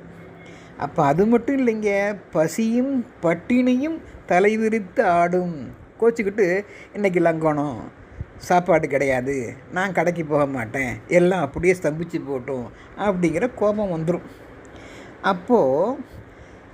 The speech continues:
இந்த நாட்டுல கன்சியூமர் அன்றாட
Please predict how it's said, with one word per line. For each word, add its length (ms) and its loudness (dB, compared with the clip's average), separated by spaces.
இந்த 480 4
நாட்டுல 800 0
கன்சியூமர் 800 2
அன்றாட 840 2